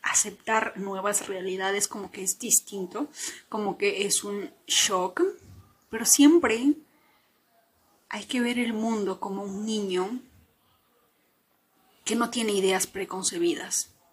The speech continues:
Porque todas las ideas que tenemos son preconcebidas. Son ideas que alguien más puso ahí.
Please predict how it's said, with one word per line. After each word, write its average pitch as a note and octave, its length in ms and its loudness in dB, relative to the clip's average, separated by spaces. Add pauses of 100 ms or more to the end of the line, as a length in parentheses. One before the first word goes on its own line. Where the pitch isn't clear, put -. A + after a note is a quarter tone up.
(1080)
Porque - 220 -6
todas D#4+ 320 2
las C#4 200 4
ideas A3 320 2
que A3 120 -4
tenemos G3+ 720 -6 (300)
son C4 320 0
preconcebidas. A3 1040 -4 (2000)
Son A#3 260 -2
ideas A#3 420 2
que - 180 -2
alguien G#3 540 -2
más G#3 260 2
puso F3+ 440 -4
ahí. D#3 400 -4